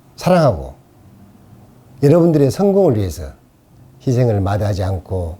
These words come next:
고생하신 부모님과 여러분들을 돌봐주신 모든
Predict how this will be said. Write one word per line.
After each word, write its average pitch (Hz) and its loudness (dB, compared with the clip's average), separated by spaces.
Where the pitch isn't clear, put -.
고생하신 92 -4
부모님과 135 2
여러분들을 165 4
돌봐주신 120 0
모든 180 2